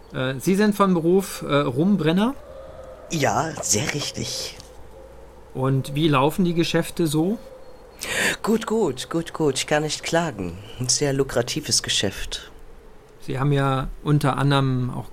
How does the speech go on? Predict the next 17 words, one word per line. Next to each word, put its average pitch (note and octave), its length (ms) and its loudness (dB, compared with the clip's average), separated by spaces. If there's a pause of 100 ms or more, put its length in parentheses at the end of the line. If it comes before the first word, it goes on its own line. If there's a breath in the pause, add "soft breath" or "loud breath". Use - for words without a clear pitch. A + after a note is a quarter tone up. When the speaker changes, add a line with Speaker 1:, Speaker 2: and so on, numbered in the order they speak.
Speaker 1:
Goldbrand, D3 720 4
Silberbrand, C3+ 880 2
Lakritzbrand, C3+ 1000 -2
Lebkuchenbrand. C#3 420 0
Speaker 2:
Ja, B2 120 4 (720)
ja, A2 100 2
ja, - 20 2
ja. C3 420 0
Speaker 1:
Also B2 160 -8
ein A#2+ 120 -4
breites D3 440 2
Sortiment. C#3 760 2 (440 loud breath)
Äh, C3 280 4
haben F#3 140 4
Sie F#3+ 80 4
dann F3 400 4
auch D3 240 2